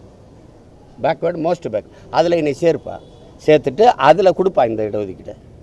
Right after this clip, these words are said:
இ-, இங்க என்ன கொடுத்த? பத்தா, பதினஞ்சா, அதை இங்கே கொடு, அவ்வளவுதானே. என்னை தாழ்த்தப்பட்டவன்னு சொல்றதுக்கு நீ யாருப்பா? நீ யாரு?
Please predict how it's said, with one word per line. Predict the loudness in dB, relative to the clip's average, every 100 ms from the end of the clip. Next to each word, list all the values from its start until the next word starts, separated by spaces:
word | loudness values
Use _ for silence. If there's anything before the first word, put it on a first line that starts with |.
| -20 -20 -10
இ-, | -8
இங்க | -6 0
என்ன | 0 2
கொடுத்த? | 0 2 -2 -2 -10 -20 -20 -20 -8 -4
பத்தா, | -2 0 0 2
பதினஞ்சா, | 0 2 0 -2 -2
அதை | 2 2
இங்கே | 4 4
கொடு, | 6 4 4 -2
அவ்வளவுதானே. | 0 0 -2 -4 -8 -12 -20 -20 -20 -20 -20 -20 -20 -10 -4
என்னை | -2 2 4
தாழ்த்தப்பட்டவன்னு | 4 4 2 2 0 0 0
சொல்றதுக்கு | -2 -2 -4 -4
நீ | -4
யாருப்பா? | -4 -6 -10 -16 -18 -20 -20 -20 -20 -20 -20 -8
நீ | -4
யாரு? | -2 -2